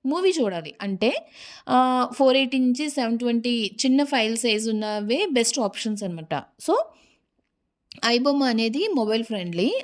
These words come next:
and డేటా ఫ్రెండ్లీ. రీజన్ టూ వచ్చేసి ఇంటర్ఫేస్. ఐబొమ్మ చాలా simple and safe లా కనిపిస్తుంది. అన్నెసెసరీ యాడ్స్ ఉండవు, పాపప్ ట్రాప్స్ ఉండవు,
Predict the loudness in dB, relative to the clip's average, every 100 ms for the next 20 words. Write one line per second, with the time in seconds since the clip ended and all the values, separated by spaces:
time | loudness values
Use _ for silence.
0 | -2 -2 2 0 0 -4 -4 -2 -2 -2
1 | -6 -20 -16 -4 2 2 2 -2 0 0
2 | 0 -2 -6 -4 -2 -4 0 -2 -2 -8
3 | -8 -4 -2 0 0 -2 -4 -6 -6 -2
4 | -2 0 0 0 0 0 0 -2 -4 -2
5 | -2 -2 -6 -4 -6 -6 -6 -8 -8 _
6 | _ -20 -12 -2 2 2 0 -2 -2 -2
7 | -2 -2 -2 -2 0 0 2 2 0 -2
8 | -6 -2 -2 -4 _ 0 2 2 0 4
9 | 6 6 4